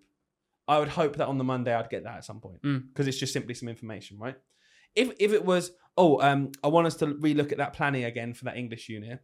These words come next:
Speaker 2: Mm.
Speaker 1: Um, could you mind having a look at X Y Z lesson?" I would then think, "Cool, well, they're not gonna open it till Monday, and then I need to give them a week to do that because that's only
Speaker 2: <laughs> Yeah.
Speaker 1: fair."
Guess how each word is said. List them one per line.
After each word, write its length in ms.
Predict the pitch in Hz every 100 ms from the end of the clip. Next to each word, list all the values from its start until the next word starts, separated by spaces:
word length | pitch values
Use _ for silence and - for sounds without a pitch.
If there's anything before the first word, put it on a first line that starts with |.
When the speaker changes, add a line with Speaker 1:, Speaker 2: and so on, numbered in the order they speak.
| _ _ -
Speaker 2:
Mm. 120 | 139
Speaker 1:
Um, 160 | 127 120
could 180 | 143 131
you 60 |
mind 200 | 139 135
having 240 | 131 131 127
a 20 |
look 200 | 123 127
at 120 | 120
X 180 | 123 -
Y 100 | 123
Z 160 | 123 120
lesson?" 440 | 104 107 107 135 185 _ _ _ _ _ _
I 100 | 147
would 160 | 156 151
then 140 | 165
think, 200 | 160 156
"Cool, 140 | 143 165
well, 120 | 131
they're 80 | 143
not 80 | 220
gonna 140 | 233
open 120 | 214 202
it 60 |
till 120 | -
Monday, 540 | 156 156 127 101 120 - _ _ 135
and 120 | 143
then 120 | 147
I 40 |
need 140 | 151 196
to 60 | -
give 100 | 170
them 100 | 139
a 80 |
week 280 | 131 160 110
to 60 | -
do 160 | 120 120
that 300 | 107 123 -
because 240 | 131 123
that's 160 | 123 131
only 140 | 127
Speaker 2:
<laughs> 60 | 190
Yeah. 40 |
Speaker 1:
fair." 340 | 123 107 139